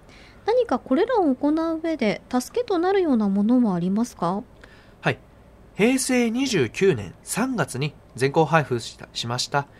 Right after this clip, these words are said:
Speaker 2: 命を守るための防災ハンドブックはご活用いただいているでしょうか？災害から命を守るための情報を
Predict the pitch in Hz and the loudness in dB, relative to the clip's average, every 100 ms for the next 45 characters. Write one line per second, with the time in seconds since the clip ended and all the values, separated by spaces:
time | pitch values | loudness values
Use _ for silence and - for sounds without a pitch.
0 | - - - 233 311 285 185 127 113 135 | -20 -16 -4 -2 -2 0 2 2 0 0
1 | 135 113 101 92 - 127 196 247 247 247 | 0 -2 -8 -10 -10 -2 0 2 2 2
2 | 214 240 247 262 262 190 202 - - - | 0 -2 -2 -4 -2 2 2 0 -20 -8
3 | 123 123 120 - 120 120 110 110 139 160 | -4 0 0 0 -2 -2 -6 -4 -2 -2
4 | 175 202 294 285 170 - 101 - - - | 0 0 -2 0 0 0 -4 -6 -20 -20
5 | - - - - 180 185 190 185 196 190 | -20 -20 -20 -4 0 2 2 2 0 -2
6 | - - 220 233 - 135 107 120 226 254 | -6 -4 0 0 0 -2 -2 -2 -2 0
7 | 175 147 104 - - - - 131 135 127 | -2 -2 -4 -8 -18 -20 -4 2 2 2
8 | 123 127 | -2 -2